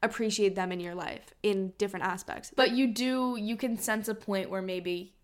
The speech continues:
Speaker 2: it becomes too much and the, the parts that you don't like outweigh,
Speaker 1: Well,
Speaker 2: you know,
Speaker 1: for
Speaker 2: all
Speaker 1: sure.
Speaker 2: the things that,
Speaker 1: But
Speaker 2: that
Speaker 1: there's
Speaker 2: you
Speaker 1: just
Speaker 2: do like,
Speaker 1: never
Speaker 2: and that's
Speaker 1: gonna be
Speaker 2: irritating.
Speaker 1: someone who is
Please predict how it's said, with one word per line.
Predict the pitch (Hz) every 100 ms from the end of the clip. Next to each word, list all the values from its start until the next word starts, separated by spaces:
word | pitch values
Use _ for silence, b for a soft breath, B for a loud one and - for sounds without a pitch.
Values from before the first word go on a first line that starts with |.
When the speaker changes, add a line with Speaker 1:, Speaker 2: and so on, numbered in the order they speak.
| -
Speaker 2:
it | 196
becomes | 190 185 202 180 -
too | - 226
much | 175 165 -
and | 175
the, | 165 165 185 _
the | 202 190
parts | 196 180 180
that | - 165
you | 170
don't | 175 160
like | 170 165 - -
outweigh, | - - - 190 165 - 214 214 _ -
Speaker 1:
Well, | 269
Speaker 2:
you | 180
know, | 180
Speaker 1:
for | 214
Speaker 2:
all | 175
Speaker 1:
sure. | 269 262
Speaker 2:
the | 180
things | -
that, | -
Speaker 1:
But | 262 262
Speaker 2:
that | -
Speaker 1:
there's | 247 180
Speaker 2:
you | 190
Speaker 1:
just | 196
Speaker 2:
do | 233
like, | 233
Speaker 1:
never | 247
Speaker 2:
and | 247
that's | 226
Speaker 1:
gonna | 220
be | 214
Speaker 2:
irritating. | 220
Speaker 1:
someone | - 220 214 208
who | 214 208
is | 196 190